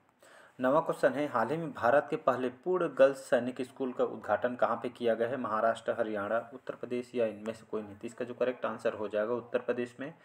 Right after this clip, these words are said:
योगी आदित्यनाथ ने, ये आपका भारत के पहले पूर्ण गर्ल्स सैनिक स्कूल है। याद रखिए पहले जहाँ पे आ गया तो समझ जाइएगा अपने आप में important हो जा रहा है। तो भारत के पहले पूर्ण गर्ल्स सैनिक स्कूल का उद्घाटन उत्तर प्रदेश के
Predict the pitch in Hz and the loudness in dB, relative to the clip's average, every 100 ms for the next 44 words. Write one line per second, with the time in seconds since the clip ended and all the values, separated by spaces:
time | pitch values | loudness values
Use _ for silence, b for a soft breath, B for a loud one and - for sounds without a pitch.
0 | B B B B 120 123 135 156 113 131 | B B B B -2 -2 2 4 4 4
1 | 131 120 110 120 131 - b b - 117 | -2 -2 -2 -4 -10 -12 b b 0 2
2 | - 131 110 107 117 147 - - 131 127 | 2 0 0 2 2 2 -2 0 2 2
3 | 165 165 - 170 170 147 117 120 127 - | 0 -2 -2 0 2 0 4 4 4 0
4 | - 117 135 135 123 - 107 101 101 104 | 0 0 0 -6 -8 -8 -8 0 2 2
5 | 117 131 127 - 117 143 135 120 120 123 | -2 -2 -2 0 0 0 0 -2 0 2
6 | 113 120 120 123 107 107 107 107 113 117 | 2 2 -2 -4 -8 -6 -4 -4 -2 -4
7 | 117 110 101 107 110 98 104 131 127 - | -4 -6 -6 -6 -12 -10 -8 -8 -8 -4
8 | 113 101 95 98 107 110 127 - 143 123 | 0 0 -2 -6 -4 0 -2 -4 -4 -4
9 | 127 131 147 147 131 127 123 - 117 127 | -4 -6 -4 -4 -2 -2 -2 -4 -6 -6
10 | - 123 - 120 123 117 107 107 131 - | -12 -16 -12 -10 -10 -8 -4 -2 -2 -6
11 | 131 - 147 - 131 127 - 165 | -16 -4 -4 -2 -2 -2 -4 -12